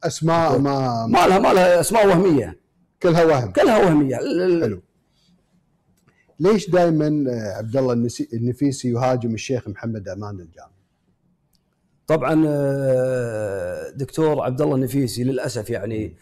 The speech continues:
Speaker 2: آه، شفت له في مقطع إنه، إنه تكلم على بشكل عام
Speaker 1: إيه.
Speaker 2: على أن الجامية عندهم، آه، طاعة مطلقة لولي الأمر، وهذا كذب وافتراء على، على علماء هذه الأمة.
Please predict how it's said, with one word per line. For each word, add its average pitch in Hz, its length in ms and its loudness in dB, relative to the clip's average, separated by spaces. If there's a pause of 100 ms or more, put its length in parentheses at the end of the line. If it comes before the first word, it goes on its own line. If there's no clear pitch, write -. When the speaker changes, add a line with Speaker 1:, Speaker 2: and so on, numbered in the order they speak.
(520)
Speaker 2:
آه، 117 520 -2
شفت 135 300 -8
له 123 160 2
في 120 460 -2
مقطع 127 420 -4 (320)
إنه، 113 260 -6
إنه 117 140 -6
تكلم 113 480 -4
على 127 160 -2
بشكل - 380 -8
عام 120 260 -4 (360)
Speaker 1:
إيه. 110 80 -2
Speaker 2:
على 143 140 2
أن 147 140 0
الجامية 143 920 0 (460)
عندهم، 156 520 0 (220)
آه، 120 480 -2
طاعة 135 320 0
مطلقة 147 480 0
لولي 135 360 2
الأمر، 95 280 -10 (520)
وهذا 165 380 4
كذب 214 380 2
وافتراء 190 640 0 (340)
على، 135 200 2
على 123 240 2
علماء 143 420 4
هذه 120 260 -2
الأمة. 101 360 -8